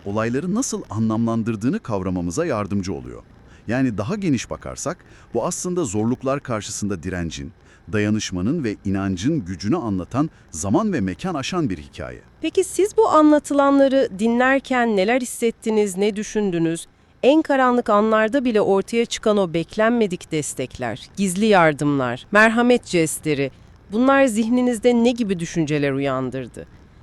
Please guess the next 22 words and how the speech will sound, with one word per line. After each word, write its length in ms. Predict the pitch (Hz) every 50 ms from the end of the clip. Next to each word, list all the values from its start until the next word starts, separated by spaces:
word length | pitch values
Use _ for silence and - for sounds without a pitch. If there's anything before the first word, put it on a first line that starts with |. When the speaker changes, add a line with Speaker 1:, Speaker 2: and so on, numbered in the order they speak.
| - - - -
Speaker 2:
Yoğun 320 | 196 240 269 311 330 320
bir 80 | 320 -
toplumsal 680 | - 277 254 240 - 254 254 240 - 277 262 247 220
baskı 360 | 233 233 233 - - - 269 254
altındayken 1000 | 240 233 233 - - 240 233 226 240 240 240 - - 226 208 208 214 214 180
bireysel 580 | 185 202 202 208 226 220 - 262 247 247 240 214
vicdanın 540 | 214 214 180 185 190 214 208 214 214 214 202
harekete 500 | - 214 196 202 196 - 214 - 247 226
geçme 360 | 208 202 - - - 214 202
potansiyeli 840 | - - 196 - - 196 185 175 - - - 190 175 165 165 175 185 - - - - - -
ve 60 | 196 202
sınırları 640 | - - - 240 233 233 226 226 220 220 220 233
sizce 460 | 220 - - 247 233 202 - 220 214 208
ne 200 | 196 202 - -
olabilir? 640 | - 170 156 151 143 127 139 131 143 165 175 - - - - - - - -
Belki 340 | 247 269 269 - - 220 202
bu 80 | 233
sorular 400 | - - 233 208 196 202 208 214
üzerine 420 | 202 185 170 180 170 165 170 175 165
biraz 320 | 170 170 165 170 156 147
düşünmek 440 | 151 - - - 160 160 156 147 -
istersiniz. 720 | - - - 160 139 135 135 - - - 135 147 165 -